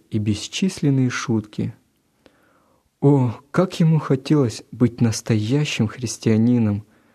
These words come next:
честным, добрым и общительным. А на другой день произошло чудо. Полина Исаевна мне сегодня четвёрку поставила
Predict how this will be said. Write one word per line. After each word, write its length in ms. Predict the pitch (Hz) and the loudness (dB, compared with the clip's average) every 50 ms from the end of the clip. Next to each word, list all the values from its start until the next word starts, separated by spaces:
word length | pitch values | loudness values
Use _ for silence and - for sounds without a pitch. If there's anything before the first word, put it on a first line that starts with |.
| _ _ _ _ _ _ | _ _ _ _ _ _
честным, 760 | - - - - 127 135 139 131 - - - 107 101 104 104 - _ _ _ _ _ _ _ _ _ _ _ _ _ | -8 -4 0 2 2 2 2 0 -2 -2 0 0 0 0 -4 -6 _ _ _ _ _ _ _ _ _ _ _ _ _
добрым 640 | - 117 113 127 156 156 123 117 110 101 98 117 - - _ _ | -6 -2 0 2 2 2 2 0 0 0 -2 -4 -6 -12 _ _
и 100 | - 147 | -4 -2
общительным. 920 | 139 120 - - - - - 123 127 123 - 113 101 98 98 98 101 107 - _ _ _ _ _ _ _ _ _ _ _ _ _ _ _ _ _ _ _ _ _ _ _ _ _ _ _ _ | -2 -2 -4 -6 -6 -2 0 0 0 0 0 -2 0 0 -2 -4 -6 -8 -12 _ _ _ _ _ _ _ _ _ _ _ _ _ _ _ _ _ _ _ _ _ _ _ _ _ _ _ _
А 100 | - 120 | 0 4
на 120 | 123 127 123 | 4 4 4
другой 360 | 117 117 117 113 117 113 107 | 4 2 0 2 2 0 0
день 360 | 107 113 143 170 170 165 196 - _ | 2 2 2 2 2 0 -4 -8 _
произошло 640 | - - 117 107 101 110 107 101 - - - 120 120 | -8 -4 -4 -4 -2 -2 -4 -6 -4 -4 -2 -2 -2
чудо. 540 | 117 - - - 131 131 - 117 120 120 - _ _ _ _ _ _ _ _ _ _ _ _ _ _ _ _ _ _ _ _ _ _ _ _ _ | -4 -6 -10 -8 -6 -4 -4 -4 -6 -8 -10 _ _ _ _ _ _ _ _ _ _ _ _ _ _ _ _ _ _ _ _ _ _ _ _ _
Полина 400 | - 117 113 135 156 156 143 131 | 0 2 4 4 4 4 4 2
Исаевна 460 | 127 - - 202 214 202 156 120 110 | 0 0 2 2 2 4 2 2 4
мне 220 | 110 113 120 127 | 4 4 4 2
сегодня 440 | 123 - - 135 127 143 143 139 139 | 2 0 0 0 2 4 4 2 2
четвёрку 600 | 139 - 135 120 - 113 107 123 147 156 - 151 | 0 -2 -4 -4 -2 0 2 2 2 0 -2 -2
поставила 800 | 147 - 147 143 - - - 147 113 101 98 104 104 110 113 | 0 2 0 0 -2 -2 0 2 2 2 0 -2 -4 -6 -8